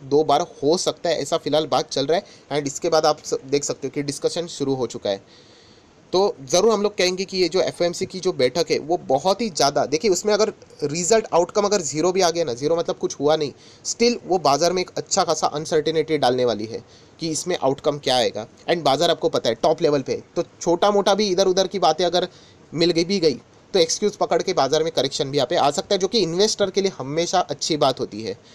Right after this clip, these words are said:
हाँ, traders के लिए ख़राब रहेगी अगर उन्होंने लॉन्ग position लिया होगा तो। So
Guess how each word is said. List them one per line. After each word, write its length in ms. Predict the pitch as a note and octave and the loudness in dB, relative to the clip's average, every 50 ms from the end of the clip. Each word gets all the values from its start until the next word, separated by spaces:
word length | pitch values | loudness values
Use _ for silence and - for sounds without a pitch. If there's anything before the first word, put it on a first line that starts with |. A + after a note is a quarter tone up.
| - - - - - - - - | -20 -20 -20 -20 -20 -8 -2 0
हाँ, 120 | D#3 A#2 - - | 0 0 0 0
traders 320 | - D#3 D#3 F3+ F#3+ - - | 0 2 2 2 0 0 0
के 60 | G3+ | 0
लिए 100 | F#3+ D#3+ | 0 0
ख़राब 260 | - F3 E3 F3+ F3+ | 2 2 2 2 2
रहेगी 240 | F#3+ F#3+ F#3+ G3+ A3 | 2 0 0 0 -2
अगर 220 | - D3 D3 D3+ | -2 0 0 2
उन्होंने 260 | D#3+ D#3+ D#3+ D#3+ D#3+ | 2 2 0 0 0
लॉन्ग 200 | D#3 C#3+ C#3+ D#3 | 0 0 0 0
position 400 | D#3 D#3+ D#3 D#3 D#3 - F3+ D#3+ | 0 -2 -2 -2 -2 -4 -4 -4
लिया 140 | D3 C#3+ D3 | 0 0 2
होगा 200 | D3 D3 C#3 D3+ | 2 2 0 0
तो। 180 | C#3+ F3+ G3 - - - - - - - - - _ - | -2 -2 -6 -8 -10 -20 -20 -20 -20 -20 -20 -20 _ -8
So 220 | - - G#3+ A#3 | -2 2 2 2